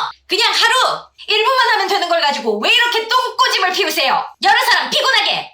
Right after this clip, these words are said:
아이고, 내 몸은 내가 알아서 한다니까, 수쌤. 알아서 한다는 분이 그래 그런 꼴로 진료실 바닥에 쳐 들어누워 자빠져 계십니까?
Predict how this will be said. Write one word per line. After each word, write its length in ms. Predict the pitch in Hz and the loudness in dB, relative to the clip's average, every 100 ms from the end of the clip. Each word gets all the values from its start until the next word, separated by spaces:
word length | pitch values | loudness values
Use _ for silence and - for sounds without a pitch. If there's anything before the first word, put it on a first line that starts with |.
| _ | _
아이고, 580 | 196 190 233 240 233 240 | -6 -6 -6 -8 -10 -8
내 160 | 247 269 | -6 -6
몸은 400 | 359 381 427 392 | -6 -6 -6 -4
내가 480 | 302 302 403 262 269 | -6 -2 -2 0 0
알아서 280 | 381 403 | -2 -2
한다니까, 640 | 427 440 453 453 403 - 427 | -4 -4 -6 -8 -8 -6 -6
수쌤. 760 | 440 392 370 - 415 349 226 165 _ | -6 -8 -8 -8 -6 -6 -8 -10 _
알아서 380 | - 330 415 427 | -2 0 2 2
한다는 360 | 381 392 381 247 | 0 0 -2 0
분이 480 | 381 381 294 180 - - | -2 0 -2 -4 -8 -4
그래 220 | 370 330 | -2 -2
그런 300 | 392 381 381 | 0 0 2
꼴로 520 | 381 370 349 - - - | 0 2 2 0 -2 -6
진료실 520 | - 381 392 427 415 | -4 0 0 0 -2
바닥에 380 | - 370 392 - | 0 0 0 -2
쳐 160 | - - 880 | 0 0 0
들어누워 420 | - 403 403 330 - | 2 2 2 2 2
자빠져 440 | 381 - 427 427 | -2 0 0 0
계십니까? 480 | 370 339 311 269 311 | 0 -2 -2 -4 2